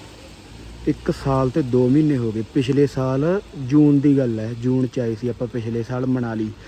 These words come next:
ਸਾਈਕਲਾਂ 'ਤੇ। ਮੈਂ ਤੇ ਮਨਪ੍ਰੀਤ ਹੀ ਸੀਗੇ ਉਦੋਂ ਵੀ, ਹੁਣ ਵੀ ਮੈਂ ਤੇ ਮਨਪ੍ਰੀਤ ਹੀ ਹਾਂ। ਬਸ ਸਾਧਨ ਬਦਲਿਆ ਹੋਇਆ, ਹੁਣ ਬੁਲਟਾਂ 'ਤੇ ਆ, ਉਦੋਂ ਸਾਈਕਲਾਂ 'ਤੇ ਸੀ। ਉਹ ਚੀਜ਼ ਦਾ ਵੀ ਇੱਕ ਅੱਡ ਹੀ ਐਕਸਪੀਰੀਅੰਸ ਸੀਗਾ।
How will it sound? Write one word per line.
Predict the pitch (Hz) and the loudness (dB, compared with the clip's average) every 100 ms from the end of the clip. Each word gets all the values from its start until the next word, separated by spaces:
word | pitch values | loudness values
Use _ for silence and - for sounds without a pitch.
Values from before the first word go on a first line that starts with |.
| - - - | -20 -20 -10
ਸਾਈਕਲਾਂ | 135 123 131 139 | -4 -4 -2 -2
'ਤੇ। | 117 117 | -2 0
ਮੈਂ | 120 127 | 0 0
ਤੇ | 123 139 | 0 0
ਮਨਪ੍ਰੀਤ | 131 131 160 151 143 | 0 2 4 4 4
ਹੀ | |
ਸੀਗੇ | 120 123 156 | 2 4 4
ਉਦੋਂ | 147 147 | 6 4
ਵੀ, | 160 156 - - - - | 2 0 -8 -20 -18 -8
ਹੁਣ | 127 151 | -2 0
ਵੀ | 151 175 | 4 4
ਮੈਂ | 156 139 127 | 4 2 2
ਤੇ | 139 | 2
ਮਨਪ੍ਰੀਤ | 131 131 120 156 127 | 2 0 2 2 2
ਹੀ | 123 98 | 0 -4
ਹਾਂ। | 87 - - 117 | -8 -16 -10 -8
ਬਸ | 117 139 | -6 -8
ਸਾਧਨ | 131 - 120 160 | -6 -4 -2 0
ਬਦਲਿਆ | 151 127 120 120 | 0 -2 -2 -2
ਹੋਇਆ, | 110 120 | -2 -2
ਹੁਣ | 123 127 | -2 -4
ਬੁਲਟਾਂ | 104 120 123 160 | -4 -4 -2 -2
'ਤੇ | 143 147 | 0 -2
ਆ, | 143 | -2
ਉਦੋਂ | 139 127 | -2 -4
ਸਾਈਕਲਾਂ | 123 117 143 147 | -6 -4 -4 -4
'ਤੇ | 117 - | -6 -8
ਸੀ। | 95 - - - - - - - - - 170 | -14 -16 -18 -18 -18 -18 -18 -20 -20 -2 4
ਉਹ | 190 | 4
ਚੀਜ਼ | 190 175 151 | 6 4 4
ਦਾ | 151 | 4
ਵੀ | 160 | 2
ਇੱਕ | - | 0
ਅੱਡ | - 151 143 135 | -6 -4 0 4
ਹੀ | 160 | 4
ਐਕਸਪੀਰੀਅੰਸ | - - 139 139 151 - | 4 -2 2 4 4 0
ਸੀਗਾ। | 101 110 | -6 -6